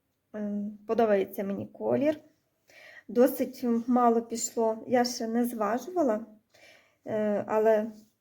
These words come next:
ну, майже повний моточок лишився. Це шкарпеточки на розмір тридцять п'ять, тридцять шість,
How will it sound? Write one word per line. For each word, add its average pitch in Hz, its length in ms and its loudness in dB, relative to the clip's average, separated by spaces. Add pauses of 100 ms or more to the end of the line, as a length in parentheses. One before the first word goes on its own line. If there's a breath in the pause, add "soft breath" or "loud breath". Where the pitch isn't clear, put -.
ну, 226 300 -4
майже 233 440 2
повний 226 380 0
моточок 240 580 -6
лишився. 214 640 -6
Це 220 160 -6
шкарпеточки 208 800 -6
на 196 140 -6
розмір 196 500 -6
тридцять - 520 -4
п'ять, 202 600 -2
тридцять 208 480 -6
шість, - 600 -10